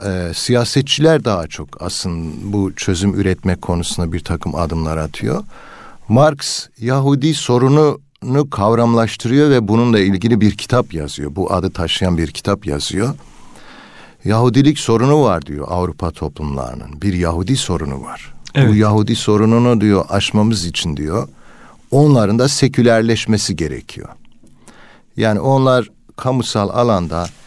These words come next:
Speaker 1: dini simgelerinden, kurumsallaşma arayışlarından, bütünüyle ilerleme sürecinden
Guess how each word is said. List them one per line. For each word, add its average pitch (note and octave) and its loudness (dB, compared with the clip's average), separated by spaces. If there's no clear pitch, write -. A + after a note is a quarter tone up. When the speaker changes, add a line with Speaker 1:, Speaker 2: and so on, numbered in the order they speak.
Speaker 1:
dini B2+ 2
simgelerinden, G2 2
kurumsallaşma A#2+ 2
arayışlarından, F2+ 0
bütünüyle A#2 2
ilerleme A2+ 4
sürecinden D#2+ -2